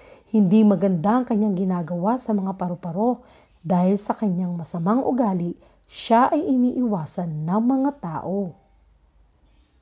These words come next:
Isang araw, mayroong dumating na pulubi sa kanilang bakuran na humihingi ng makakain.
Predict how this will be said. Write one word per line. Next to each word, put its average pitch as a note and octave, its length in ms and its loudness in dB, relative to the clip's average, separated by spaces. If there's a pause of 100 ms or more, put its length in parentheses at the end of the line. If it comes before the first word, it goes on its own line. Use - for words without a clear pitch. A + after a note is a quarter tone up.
(880)
Isang G4 420 -2
araw, E3+ 540 -6 (500)
mayroong D4 560 2
dumating B3 540 0
na F#3 100 -6
pulubi G3+ 560 -2
sa E3 160 -8
kanilang G#3 480 -2
bakuran F3 560 -4
na G3+ 80 -2
humihingi A#3+ 800 2
ng A#3+ 100 -2
makakain. F#3 920 -4